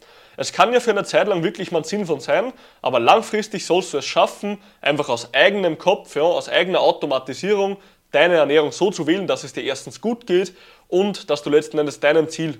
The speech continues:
näher kommst. Und das versuchen wir bei unseren Klienten jede einzelne Woche, dieses Bewusstsein zu stärken,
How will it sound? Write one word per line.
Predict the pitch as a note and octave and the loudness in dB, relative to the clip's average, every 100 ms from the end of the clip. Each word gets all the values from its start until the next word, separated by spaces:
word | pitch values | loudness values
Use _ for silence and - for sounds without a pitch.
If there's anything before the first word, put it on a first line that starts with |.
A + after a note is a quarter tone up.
| - | -4
näher | C#3 D3 | 2 2
kommst. | - G#2 G#2 - _ _ - _ _ - | 0 -8 -12 -20 _ _ -20 _ _ -10
Und | C3 D3 | 0 2
das | G3+ | 4
versuchen | - E3+ G#3+ A3+ G3+ | 2 -2 -4 -4 -4
wir | F3+ | -2
bei | E3 | 0
unseren | D#3 D#3+ D#3+ | 0 0 -4
Klienten | C#3 C#3 F#3 A4 G3+ G3+ _ | -2 0 0 -2 -10 -10 _
jede | D3+ E3+ | 0 2
einzelne | C#3+ D#3 - C#3 B2+ | 2 0 -4 -2 0
Woche, | G#3 - F#3 | 0 0 -4
dieses | D3+ C#3+ C#3+ | -2 -6 -10
Bewusstsein | - C#3 F3+ G3+ - C3 | -6 -4 -2 -4 -8 -8
zu | C3+ | -8
stärken, | - F#3 - A3+ | -2 -2 -2 -8